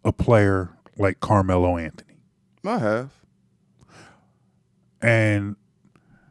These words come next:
Speaker 1: part of the case that you have made for bringing in Melo
Speaker 2: Doesn't need an
Speaker 1: was
Speaker 2: extra
Speaker 1: that
Speaker 2: scorer and
Speaker 1: he can
Speaker 2: balance the
Speaker 1: score.
Speaker 2: court.
Speaker 1: He sco-, he can score, and furthermore, he puts Wilson Chandler on the bench, which gives your bench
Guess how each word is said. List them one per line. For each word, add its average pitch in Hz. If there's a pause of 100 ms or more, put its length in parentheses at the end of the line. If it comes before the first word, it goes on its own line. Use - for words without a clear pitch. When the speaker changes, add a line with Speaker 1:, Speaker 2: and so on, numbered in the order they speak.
(920)
Speaker 1:
part 160
of 131
the 107
case 139
that 98
you 135
have 113
made 90 (800)
for 98
bringing 101
in 92
Melo 117 (220)
Speaker 2:
Doesn't 113
need 113
an 120
Speaker 1:
was 104 (100)
Speaker 2:
extra 104
Speaker 1:
that 92
Speaker 2:
scorer 117
and 107
Speaker 1:
he 95
can 151
Speaker 2:
balance 120
the -
Speaker 1:
score. 160 (100)
Speaker 2:
court. -
Speaker 1:
He 190
sco-, -
he 208
can 196
score, 135 (340)
and 120
furthermore, 135
he 175
puts - (140)
Wilson 131
Chandler 139
on 120
the 104
bench, 110 (220)
which 123
gives 120
your 113
bench 135